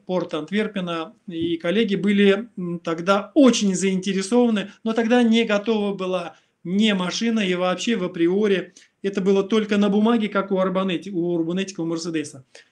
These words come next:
На сегодняшний день, м, вот сейчас вы видите именно порт, и именно те красные позиции — это там, где разгружаются контейнеры.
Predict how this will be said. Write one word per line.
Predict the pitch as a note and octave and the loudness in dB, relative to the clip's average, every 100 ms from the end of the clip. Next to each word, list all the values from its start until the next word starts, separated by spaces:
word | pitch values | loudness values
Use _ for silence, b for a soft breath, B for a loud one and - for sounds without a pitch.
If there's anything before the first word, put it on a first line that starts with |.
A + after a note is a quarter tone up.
| _ | _
На | D#3+ | -6
сегодняшний | G#3 G#3+ G#3 | -2 0 0
день, | G3+ G#3+ G3 - | 2 2 2 -4
м, | F3+ E3 E3 | -8 -6 -4
вот | D#3 D#3+ | -4 -4
сейчас | - E3+ | -4 -2
вы | E3 | -2
видите | E3 E3 D3 D#3+ | 0 -2 -2 -4
именно | E3 E3 D#3 D3+ | -2 -4 -4 -6
порт, | D3+ A3 A3+ A3+ - B B B B - | -4 2 4 4 -6 B B B B -2
и | F#3 | 0
именно | F#3+ F#3+ F#3+ | 2 2 0
те | F#3+ G3+ | 0 0
красные | G3+ G3 F3+ F3+ E3+ | 2 2 2 -2 -4
позиции — | E3 F3 G#3+ A3+ G#3 F#3 F3+ - | -2 -2 -2 -2 -4 -2 -2 -4
это | G#3 G3+ G3+ F#3+ A#3 _ | -10 -2 0 0 -4 _
там, | G#3 G#3 F3 | 0 0 -2
где | D#3+ F#3+ | 0 0
разгружаются | G3+ G#3 G#3+ F3+ G3+ G3 G3+ G3+ G3 - G3 | 0 0 -2 0 0 2 4 4 2 -2 -4
контейнеры. | F#3+ F#3+ F#3+ F#3+ G3+ F3 D#3 D3 | -2 -2 -2 -2 -2 -2 -6 -10